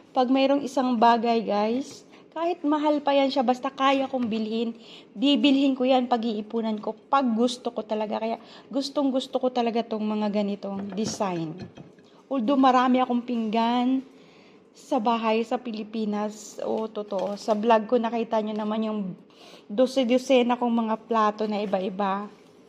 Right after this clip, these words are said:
Pero ito siya, kakaiba yung design niya. Tingnan nyo naman. Green yan siya, guys. Green white.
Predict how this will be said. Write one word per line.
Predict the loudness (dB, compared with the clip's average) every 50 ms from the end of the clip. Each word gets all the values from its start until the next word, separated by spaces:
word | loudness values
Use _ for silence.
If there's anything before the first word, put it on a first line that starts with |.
| _ _ _ _ _ _ _ _ _ -20 -20 -20 -20 -20 -20 -16 _
Pero | 0 2 4 4 2
ito | 2 0 -4
siya, | -4 -4 -4 -4
kakaiba | -4 -4 -2 -4 -4 -2 0 0 0
yung | 0 0 0
design | 0 0 -2 -2 -4 -4 -2 -2 -2 -2 -2 -4
niya. | -4 -6 -6
Tingnan | -6 -6 -6 -4 -4 -4 -4 -4
nyo | -4 -4 -4
naman. | -6 -6 -8 -10 -10 -12 -12 -12 -14 -16 -20 -20 -20 -20 -20 -20 -20 -16 -12
Green | -6 -2 0 2 2 2 4 4 2 2
yan | 2 -2 -4
siya, | -4 -6 -8
guys. | -8 -8 -10 -12 -12 -14 -16
Green | -12 -10 -8 -6 -4 -4 -6 -6
white. | -6 -8 -8 -8 -10 -12 -14 -14 -18 -20 _ _ _ _